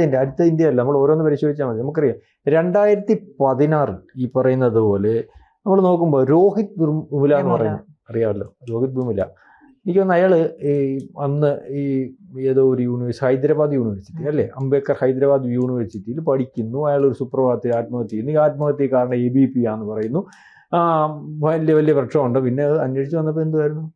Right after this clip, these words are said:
Speaker 1: അയാൾ ആത്മഹത്യ ചെയ്ത് ഇതൊന്നും അല്ല വിഷയം, അയാൾക്ക് വേറെ വല്ല പ്രശ്നങ്ങളാണ്. മാത്രമല്ല ഇവൻ ഹരിജനല്ല, ഇവൻ കള്ളനായിരുന്നു. ഇവൻ ആ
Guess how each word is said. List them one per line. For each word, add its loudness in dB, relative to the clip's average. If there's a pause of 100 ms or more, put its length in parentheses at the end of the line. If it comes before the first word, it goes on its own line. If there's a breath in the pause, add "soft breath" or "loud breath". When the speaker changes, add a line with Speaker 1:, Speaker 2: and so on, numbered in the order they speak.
(360)
Speaker 1:
അയാൾ 0
ആത്മഹത്യ -2
ചെയ്ത് 0
ഇതൊന്നും 2
അല്ല 4 (100)
വിഷയം, -4 (160)
അയാൾക്ക് -4
വേറെ 2
വല്ല 0
പ്രശ്നങ്ങളാണ്. -4 (100)
മാത്രമല്ല 0
ഇവൻ -4
ഹരിജനല്ല, 0
ഇവൻ -2
കള്ളനായിരുന്നു. -4 (260)
ഇവൻ 0
ആ 2